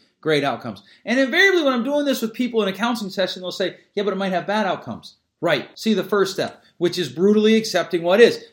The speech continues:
No matter what you do, you could end up disappointed. I'm convinced that one of the reasons that people don't dream is because they confuse dreaming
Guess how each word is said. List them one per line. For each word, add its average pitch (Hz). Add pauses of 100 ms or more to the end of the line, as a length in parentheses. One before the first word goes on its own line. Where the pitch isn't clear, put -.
No 214
matter 220
what 180
you 220
do, 160
you 196
could 208
end 175
up 175
disappointed. 233
I'm 202
convinced 156
that 113
one 143
of 170
the 170
reasons 135
that -
people 131
don't 127
dream 107
is 113
because 117 (420)
they 147
confuse 156
dreaming 143